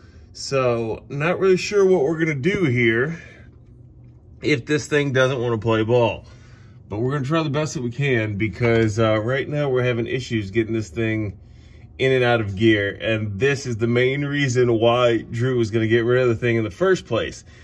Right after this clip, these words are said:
So this is the one thing that we had to fix. So I'm gonna go ahead and try and get this line off here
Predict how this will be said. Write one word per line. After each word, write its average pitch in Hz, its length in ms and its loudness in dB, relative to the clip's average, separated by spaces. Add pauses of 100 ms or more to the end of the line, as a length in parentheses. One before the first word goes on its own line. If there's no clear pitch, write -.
(200)
So 135 300 0
this 151 260 0
is 156 340 4
the 123 380 -2
one 139 640 0
thing 143 300 0
that 123 180 0
we 127 160 0
had 120 400 0
to 101 80 -4
fix. - 480 -10
So 107 340 -2
I'm 123 180 -4
gonna 123 140 -2
go 120 160 0
ahead 123 240 4
and 120 80 -4
try 123 160 0
and 120 80 2
get 110 140 2
this 110 180 -2
line 123 300 0
off 131 240 -2
here 151 360 2